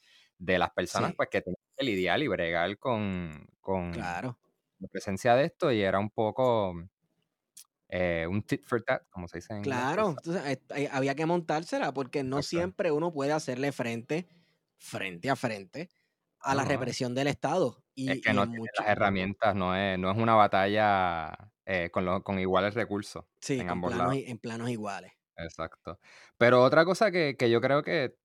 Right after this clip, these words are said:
Speaker 1: que es importante mencionar, por lo menos, ¿verdad? Dándole el marco este de, de la brega,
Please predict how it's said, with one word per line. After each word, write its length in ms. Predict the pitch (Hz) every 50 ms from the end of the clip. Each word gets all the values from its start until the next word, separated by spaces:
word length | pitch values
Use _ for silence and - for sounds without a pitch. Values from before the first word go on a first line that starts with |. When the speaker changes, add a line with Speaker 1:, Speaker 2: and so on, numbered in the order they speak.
| _ _ _ -
Speaker 1:
que 500 | - 110 107 104 104 101 101 98 95 98
es 60 | 104
importante 580 | 120 120 - 135 127 120 131 123 123 123 147 135
mencionar, 640 | 135 131 131 - - 135 120 113 110 117 135 139 127
por 140 | - 113 98
lo 100 | 98 95
menos, 520 | 92 92 90 101 107 117 113 104 95 90 82 - - - - _ _
¿verdad? 380 | - 92 87 85 85 98 117 123
Dándole 380 | 104 90 92 95 98 104 110 110
el 60 | 104
marco 440 | 104 104 104 110 113 - 113 104 98
este 260 | 101 110 _ - 113
de, 300 | 104 101 95 92 90 -
de 160 | - - 101
la 120 | 95 95 95
brega, 500 | 95 104 113 127 123 110 98 95 -